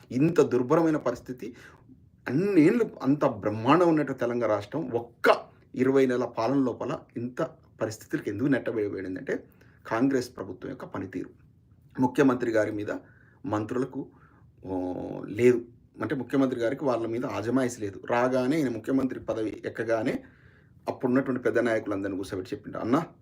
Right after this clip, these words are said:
మీ, మీ యొక్క శాఖల్లో మీరే ముఖ్యమంత్రులు, మీరు ఏమన్నా చేసుకోండి, నా తెరువు మీరు రాకుని మీ తెరువుకు నేను రాను, మీ ఇష్టం ఉన్నట్టు చేసుకోండి." అంటే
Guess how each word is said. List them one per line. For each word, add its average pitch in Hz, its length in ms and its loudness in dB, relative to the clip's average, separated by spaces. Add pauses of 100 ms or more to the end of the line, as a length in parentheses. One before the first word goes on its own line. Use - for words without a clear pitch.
మీ, 110 160 0
మీ 107 180 -2
యొక్క 107 280 0
శాఖల్లో 117 500 0
మీరే 117 460 2
ముఖ్యమంత్రులు, 101 500 -6
మీరు 104 140 -4
ఏమన్నా 120 280 2
చేసుకోండి, 85 500 -6 (500)
నా 120 220 4
తెరువు 117 280 2
మీరు 120 280 2
రాకుని 117 280 -4
మీ 123 140 -2
తెరువుకు 101 280 -8
నేను 92 180 -8
రాను, - 220 -6
మీ 120 80 2
ఇష్టం 120 240 -6
ఉన్నట్టు 113 220 -4
చేసుకోండి." - 380 -10
అంటే - 220 -6